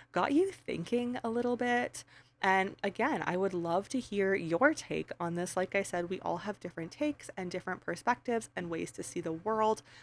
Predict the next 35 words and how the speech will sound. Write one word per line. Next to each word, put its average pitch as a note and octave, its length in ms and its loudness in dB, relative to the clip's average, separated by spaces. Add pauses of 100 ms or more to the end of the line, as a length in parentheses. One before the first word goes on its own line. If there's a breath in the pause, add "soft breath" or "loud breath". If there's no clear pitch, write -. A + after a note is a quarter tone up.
(200 loud breath)
And F#3+ 120 0
I F#3+ 80 2
think F#3+ 380 -6
that E3+ 240 -4
is F#3 220 -4
truly F#3 340 -4
the F3 100 -4
beautiful E3 400 -6
thing E3 200 -6
about E3 260 -6
being E3 220 -6
a E3 80 -6
traveler F3 600 -4
or D#3+ 280 0
a - 120 0
global G#3+ 360 -2
citizen, A#3 600 -4 (480)
is G3+ 120 -4
that G3+ 160 0
you F#3+ 120 -6
get E3+ 280 0
to G3 380 2 (400 loud breath)
see - 300 -2
these G3+ 180 4
differences, E3+ 640 0
whereas F3 520 2
sometimes F3+ 460 -2
in F#3+ 80 -6
your F#3+ 100 -4
home F3 220 -6
country, F3 360 -6
you F3 200 -4
may E3 200 -4
not. - 440 -6 (400 loud breath)
So F3+ 640 2